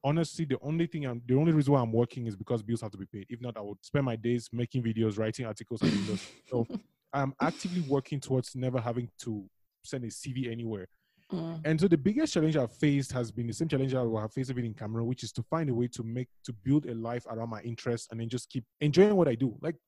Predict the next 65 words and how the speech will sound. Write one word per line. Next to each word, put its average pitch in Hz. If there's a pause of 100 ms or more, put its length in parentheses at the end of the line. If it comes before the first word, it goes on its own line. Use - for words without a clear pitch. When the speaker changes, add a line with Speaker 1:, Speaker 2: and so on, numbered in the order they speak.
Speaker 1:
I 185
don't 302
mind 202
working 143
hard 127
on 117
things 135
that 120
are, 107
that 120
are 117
important 113
to 104
me. 95
There 139
are 135
times 175
that 165
I'm 131
editing 151
a 110
video. 123
Editing 262
a 151
video 143
is 123
not 127
sexy. 120
It's 104
not, 151 (400)
it's 139
not 208
fun. 117
You 110
don't 165
exactly 139
be 190
Speaker 2:
I 196
Speaker 1:
like, 180
"Oh -
Speaker 2:
know. 190
Speaker 1:
my 180
Speaker 2:
I 175
Speaker 1:
God, 156
Speaker 2:
think 208
maybe 190
Speaker 1:
that's 180
such 175
a 170
Speaker 2:
that's -
one -
Speaker 1:
great" 170
Speaker 2:
of 156
the 160
reasons 170
why -
I 269
dropped 170
Speaker 1:
<laughs> 165
Speaker 2:
my -
YouTube 165
channel. 160
It's 156
like, 160
"Ah, 208